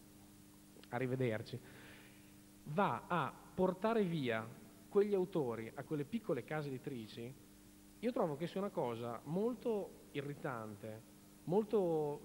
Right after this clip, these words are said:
vigliacca se vogliamo, perché, ehm, tu fai, eh, tu fai un dispetto a un piccolo editore che si è sforzato tantissimo per proporre una cosa e poi per-, perché magari quella cosa funziona abbastanza bene in libreria,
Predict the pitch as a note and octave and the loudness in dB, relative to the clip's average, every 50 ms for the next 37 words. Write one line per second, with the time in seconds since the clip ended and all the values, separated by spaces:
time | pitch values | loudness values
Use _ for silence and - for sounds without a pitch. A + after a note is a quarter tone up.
0 | D3 C#3+ D#3+ E3+ G3+ A3+ F3+ - - - C3 - C#3+ C3+ C3 C3 C3 B2 A#2 A2+ | -6 -4 -2 2 2 2 2 0 -4 -6 -6 -4 -2 -2 -2 0 0 0 -2 -2
1 | A2+ A#2 A2 - F3 F3+ F3 - F3+ D3 B2+ A#2+ - - - - C#3+ C#3 C3+ C3 | -4 -4 -4 -2 -2 -2 0 0 0 0 -2 -4 -6 -10 -8 -6 -4 -2 0 0
2 | C3 C3 C3 C3 C3 B2+ - - G3+ - - E3 B2 A#2 A2+ A2+ A2+ A2+ A#2 A#2+ | 0 0 0 0 -2 -2 -2 -4 -4 -2 0 0 0 0 0 -2 -4 -4 -4 -4
3 | B2 A#2+ A#2+ A#2+ A#2 A#2 A#2 A#2 A#2 A#2+ A#2+ - F3 E3 - C#3+ A#2+ A#2+ - D#3+ | -4 -4 -2 -2 -2 -2 -4 -4 -4 -6 -6 -4 -4 -4 -2 -2 -4 -4 -4 -4
4 | D#3+ D3+ D#3 D3+ - - - - C#3+ A2+ - - - - B2 C#3 D#3+ - - - | -4 -2 -2 -4 -6 -6 -2 -2 -2 -2 -2 -6 -8 -4 -4 -4 -4 -6 -10 -18
5 | - - - - - - - - - E3 C#3 A#2+ - C#3 C#3+ C3+ - A#3+ - - | -20 -20 -20 -20 -20 -20 -12 -6 -4 -4 -4 -4 -4 -6 -6 -2 -4 -2 0 2
6 | F#3 D#3+ D3 D3 D3 - C3 A#2 A#2+ A#2 - B2+ - E3 - - - - F#3 G3 | 2 2 2 0 0 0 0 0 -2 -4 -8 -6 -6 -8 -8 -8 -6 -4 -4 -4
7 | F#3 - - F3 B2 A2+ G#2+ - - - A#2 A#2 A2+ - - - - - F3+ E3 | -2 -2 0 2 2 2 0 -4 -6 -6 -6 -6 -8 -10 -14 -8 -2 0 0 2
8 | D#3+ D#3 C#3+ - D#3 C#3 A#2 - - - C3 B2 A#2+ A2+ - C3+ B2+ - D3 - | 2 0 -2 -2 -2 -2 -2 -4 -6 -6 -4 -4 -4 -4 -4 -4 -2 -2 -4 -2
9 | - D#3 C#3+ C#3 C3+ C3 - D3 B2+ B2 C3+ D#3 G#3 - - - - - - - | 0 0 0 0 -2 -2 -2 -2 -2 -2 -2 -4 -4 -6 -10 -16 -18 -10 -4 -4
10 | F#3 F3+ - F3 D3 E3+ E3 F3+ F3+ - - - F3+ E3+ - G3+ G3+ G3 F#3+ D#3+ | 0 2 2 2 4 4 2 0 0 -4 -2 0 0 2 2 2 0 2 2 0
11 | C3 B2+ - - G3+ G#3 G3+ - - F#3+ D#3+ C3+ B2 A#2+ B2 B2 - - - - | 0 0 0 2 2 2 2 2 2 2 2 2 2 0 -2 -4 -6 -4 0 2
12 | F3+ F3 - - F3 D3+ C3 A#2+ - - E3+ E3 D#3+ D#3 - - G3 F3+ D#3 D3+ | 2 2 4 2 2 2 0 -2 0 0 2 2 2 0 0 0 0 0 0 0
13 | - D#3 D#3 F3 E3+ E3 D#3+ E3+ E3+ G3+ G#3 G3+ F#3+ F#3+ G3+ A3 | -2 0 0 2 2 2 0 0 0 0 0 0 0 0 0 -2